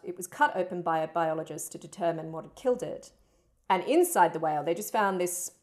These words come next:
stupendous medley of weird objects. They found coat hangers, bits of mattress, um, an old ice cream tub,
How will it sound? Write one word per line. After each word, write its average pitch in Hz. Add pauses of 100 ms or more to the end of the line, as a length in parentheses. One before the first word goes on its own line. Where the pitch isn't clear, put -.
(220)
stupendous 226
medley 185
of 165 (100)
weird 180 (240)
objects. - (380)
They 185
found 185 (360)
coat 233
hangers, 156 (720)
bits 233
of 196
mattress, - (360)
um, 175 (180)
an 190
old 202
ice 202
cream 170
tub, 151